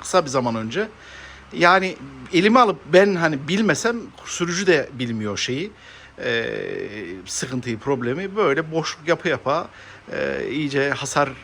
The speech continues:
yani iyice fark etmese. Gerçi sonrasında fark eder ama ya bu tip durumlar bence çok önemli. E, Çin'in en büyük problemi servis problemi ama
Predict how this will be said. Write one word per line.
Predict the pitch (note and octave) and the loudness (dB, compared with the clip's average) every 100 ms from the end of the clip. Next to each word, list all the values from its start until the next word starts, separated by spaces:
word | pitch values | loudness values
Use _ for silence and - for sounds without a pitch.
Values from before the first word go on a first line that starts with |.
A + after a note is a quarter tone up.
| - - - B2 | -20 -20 -18 -8
yani | G#2 F#2 G2+ | -4 -4 -4
iyice | C#3 C#3+ B2+ - | -6 -2 -4 -4
fark | - B2+ B2 | -2 0 0
etmese. | - - B2+ | -4 -6 -4
Gerçi | B2 F3+ | -2 0
sonrasında | - E3+ D#3+ F3 | 0 -2 0 0
fark | D3+ C#3+ | 2 2
eder | D#3+ G#3 | 2 2
ama | C4 A#2+ - - - - - | 0 -2 -8 -20 -20 -20 -10
ya | - E3+ | -8 -8
bu | |
tip | - - | -10 -6
durumlar | F3 D#3 D#3+ F3 D#3 | -2 0 2 0 0
bence | D#3 C#3 D#3 D#3 | 0 2 0 0
çok | - - | -2 -4
önemli. | C3+ A#2 B2 F3+ F3 - - - - | -2 0 0 0 -2 -12 -18 -20 -10
E, | C3 B2 B2 | -6 -4 -2
Çin'in | - D3+ C#3+ | -2 -2 -2
en | D#3 C#3+ | -2 0
büyük | B2+ - | -4 -2
problemi | D3+ A#2+ A#2+ D3 | 0 0 0 -2
servis | - A#2+ B2 - | -2 -2 -4 -4
problemi | A2+ G2 G2+ C#3+ - - | -6 -6 -6 -6 -4 -2
ama | C#3+ C#3 | -2 -2